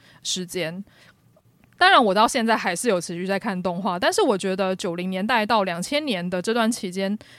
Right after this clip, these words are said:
出品的，呃，动漫画真的是非常的高质量，而且在当时，呃，我觉得那，那个时候算是，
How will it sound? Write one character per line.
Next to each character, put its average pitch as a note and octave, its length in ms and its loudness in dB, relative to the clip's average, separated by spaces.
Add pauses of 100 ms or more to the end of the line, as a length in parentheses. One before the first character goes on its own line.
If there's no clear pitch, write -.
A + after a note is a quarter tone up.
(160)
出 F4+ 220 0
品 F3+ 300 -4
的， F3+ 260 -2 (280)
呃， F#3+ 120 -2
动 B3+ 160 6
漫 B3 140 6
画 A#3 200 2
真 G#3 140 0
的 G#3 140 2
是 F#3+ 160 -2
非 F#3 220 -4
常 F3 280 -8
的 E3 180 -8
高 F#3 200 0
质 D3+ 280 -8
量， F3 220 -6 (360)
而 D4+ 120 0
且 E4 220 0
在 C#4 240 2
当 D4 300 -4
时， E3+ 680 -10 (180)
呃， G#3+ 60 -6
我 F#3 140 -2
觉 B3+ 160 4
得 E4 180 6 (200)
那， G4 120 0 (140)
那 G#4 140 -4
个 D4+ 100 4
时 - 140 -2
候 C#4 180 4
算 B3 240 0
是， A#3+ 420 -4